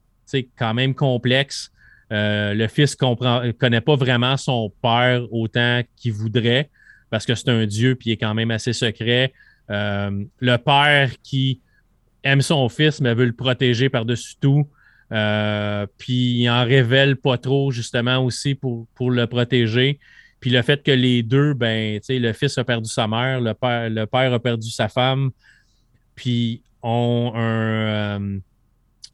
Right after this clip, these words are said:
une manière très, très différente de vivre leur deuil. Euh, le, le, l'enfant très, très vocal, très, très, j-, j-, elle, elle manque, j'aimerais qu'elle soit là, puis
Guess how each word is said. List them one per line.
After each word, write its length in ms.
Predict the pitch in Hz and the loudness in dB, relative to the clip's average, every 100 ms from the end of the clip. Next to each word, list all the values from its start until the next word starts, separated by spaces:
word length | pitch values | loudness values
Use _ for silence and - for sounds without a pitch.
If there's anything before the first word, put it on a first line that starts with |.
| - | -6
une 140 | 131 | 0
manière 360 | 131 127 135 143 | 4 4 4 2
très, 240 | 143 135 | 2 0
très 220 | 117 135 131 | 0 0 -2
différente 600 | - 135 117 123 135 123 | -2 0 0 0 0 0
de 80 | |
vivre 340 | 117 120 123 117 | 0 2 0 0
leur 260 | 117 107 | 0 -2
deuil. 460 | 107 113 117 151 147 _ _ _ _ _ _ - | -2 -2 -2 -2 -6 _ _ _ _ _ _ -8
Euh, 460 | 101 101 98 101 | -4 -4 -4 -4
le, 260 | 104 107 101 | -2 -2 -4
le, 200 | 123 110 110 | -2 0 0
l'enfant 420 | 110 110 135 131 | -2 -2 0 0
très, 180 | 139 120 | 0 -2
très 180 | 127 | 0
vocal, 640 | 120 120 110 127 127 127 123 | 0 0 0 0 0 0 -2
très, 200 | 127 113 | -4 -6
très, 380 | 117 127 123 | -2 0 0
j-, 300 | 110 107 - | -2 -6 -12
j-, 360 | 107 101 101 113 | -12 -12 -14 -10
elle, 240 | 110 110 104 | -6 -4 -4
elle 100 | 110 | -2
manque, 440 | 107 110 123 131 113 | -2 0 0 -2 -2
j'aimerais 300 | 113 113 117 | -2 -2 -2
qu'elle 140 | 117 | -4
soit 220 | - 117 | -2 -2
là, 180 | 110 117 | 0 0
puis 300 | 117 117 107 | -2 -4 -8